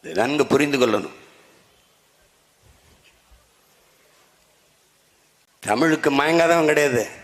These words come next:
சிவனே வந்து, "நக்கீரா, உன் தமிழள்ளி பருகவே நான் வந்தேன்ட்டான்."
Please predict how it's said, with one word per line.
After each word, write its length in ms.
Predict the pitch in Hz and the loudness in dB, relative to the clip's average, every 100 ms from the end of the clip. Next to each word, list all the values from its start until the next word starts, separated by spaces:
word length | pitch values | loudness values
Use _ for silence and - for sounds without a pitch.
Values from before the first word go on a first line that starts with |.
| - - _ _ _ _ _ _ _ _ | -20 -20 _ _ _ _ _ _ _ _
சிவனே 520 | - 143 151 165 175 | -4 2 4 4 4
வந்து, 560 | 165 165 165 147 127 98 | 2 2 4 4 4 2
"நக்கீரா, 460 | 123 135 175 180 139 - - - | -2 -2 0 0 0 -6 -16 -20
உன் 220 | - 127 - | -14 -12 -2
தமிழள்ளி 640 | 127 139 185 190 196 202 - | 0 2 2 4 2 0 -2
பருகவே 640 | 151 156 202 220 233 240 220 | -2 0 2 2 4 4 2
நான் 220 | 196 170 | 0 0
வந்தேன்ட்டான்." 580 | 160 160 156 139 113 | -2 -2 -4 -4 -6